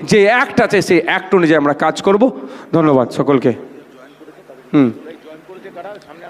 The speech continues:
না, না, ঠিক আছে। তো,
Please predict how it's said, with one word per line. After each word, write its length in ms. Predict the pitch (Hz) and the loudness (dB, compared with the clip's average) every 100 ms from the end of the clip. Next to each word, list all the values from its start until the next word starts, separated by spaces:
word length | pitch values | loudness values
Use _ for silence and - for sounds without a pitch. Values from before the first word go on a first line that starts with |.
| 185 - - - _ - | -20 -20 -20 -20 _ -2
না, 120 | 190 | -2
না, 60 | |
ঠিক 180 | 160 196 | 0 2
আছে। 220 | 160 143 123 - - - - - - - - | 2 0 -6 -10 -20 -20 -20 -20 -20 -20 -2
তো, 300 | 202 180 | 2 2